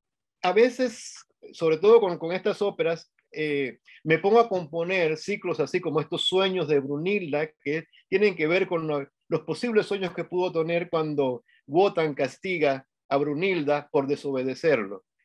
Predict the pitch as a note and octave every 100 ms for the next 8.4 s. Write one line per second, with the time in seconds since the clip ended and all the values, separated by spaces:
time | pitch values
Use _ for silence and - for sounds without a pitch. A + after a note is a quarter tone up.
0 | _ - C#3 D3+ D3 D3 C#3 C3 C3 C3
1 | - C#3+ C#3+ C#3 E3+ E3 D#3 D3 D3+ D#3
2 | - _ C3+ D3 C3+ C3 D3 C#3+ D3+ D#3
3 | D3+ - C3+ D3 D3 D3 D3+ - E3+ D3
4 | C#3+ C3 A#2+ - C#3 C3+ C3+ - _ _
5 | _ - D#3+ G#3+ A3+ G3+ G3+ G#3 G#3+ G#3+
6 | _ _ _ E3+ F3 E3+ E3+ G3 G3 F3+
7 | E3+ F3 E3+ E3 F#3 F#3 F3 F3 - G3
8 | E3 D#3+ -